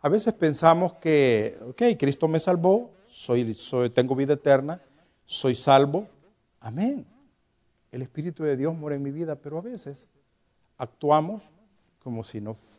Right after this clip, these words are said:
como si no el Espíritu de Dios no morara en nosotros. Entonces, ¿qué pasa? Recibimos el,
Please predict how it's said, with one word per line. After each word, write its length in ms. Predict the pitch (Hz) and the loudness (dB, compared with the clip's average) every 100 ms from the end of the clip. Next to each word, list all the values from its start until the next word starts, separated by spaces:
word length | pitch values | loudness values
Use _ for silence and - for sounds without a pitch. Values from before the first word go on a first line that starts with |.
| _ | _
como 240 | - 139 139 | -10 -8 -8
si 140 | 143 | -8
no 140 | 127 131 | -4 -4
el 100 | 123 | -4
Espíritu 440 | - 135 127 135 | -8 -12 -12 -8
de 140 | 131 | -6
Dios 180 | 127 139 | -6 -8
no 120 | 135 | -12
morara 380 | 131 127 139 214 | -12 -10 -10 -10
en 100 | 175 | -14
nosotros. 400 | 107 - - _ _ _ _ _ _ _ _ _ _ _ _ | -18 -20 -20 _ _ _ _ _ _ _ _ _ _ _ _
Entonces, 420 | 156 139 190 190 | -2 2 2 2
¿qué 120 | - 190 | -4 -4
pasa? 500 | 175 147 - 110 _ _ _ _ _ _ | 0 -2 -2 -16 _ _ _ _ _ _
Recibimos 720 | 135 143 139 123 151 170 170 | -6 -4 -4 -2 -2 -2 -4
el, 100 | 156 | -6